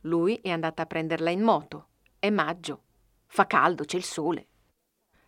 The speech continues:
"Che giornata meravigliosa", dice Jenny, mentre scende dalla moto. "Oggi nel pomeriggio potremo andare a fare una gita fuori porta." Ma non finisce la frase. Due uomini in divisa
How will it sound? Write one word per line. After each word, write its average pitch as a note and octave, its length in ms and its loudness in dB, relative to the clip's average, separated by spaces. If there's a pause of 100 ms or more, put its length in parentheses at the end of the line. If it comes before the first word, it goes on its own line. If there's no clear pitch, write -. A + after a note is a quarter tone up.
(120)
"Che C#4 140 0
giornata A#3+ 420 2
meravigliosa", G3 960 0
dice E3 320 -8
Jenny, D3+ 440 -4 (200)
mentre E3 340 -6
scende E3 360 -2
dalla D#3+ 220 4
moto. D3 420 -8 (720)
"Oggi A3+ 280 10
nel E3 180 -4
pomeriggio G3+ 520 -2
potremo E3 380 -4
andare E3 240 2
a F#3 40 -2
fare G3 200 0
una A#3+ 180 0
gita E3 260 -4
fuori D#3 300 -8
porta." F3 520 4 (760)
Ma G3 140 -6
non C4 260 -4
finisce D4 600 -2
la C4+ 100 0
frase. D3+ 520 0 (580)
Due B3 380 6
uomini B3 440 8
in G#3 100 2
divisa F#3 600 -4